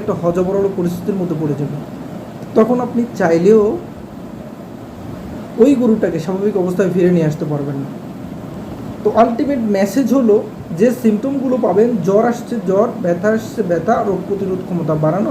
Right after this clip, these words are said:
অ্যালার্জি হচ্ছে অ্যান্টি অ্যালার্জিক, ফেনাড্রিল, এই ধরনের ঔষধগুলো। আর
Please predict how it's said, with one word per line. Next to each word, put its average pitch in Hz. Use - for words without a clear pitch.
অ্যালার্জি 170
হচ্ছে 185
অ্যান্টি 233
অ্যালার্জিক, 156
ফেনাড্রিল, 196
এই 285
ধরনের 214
ঔষধগুলো। 151
আর 170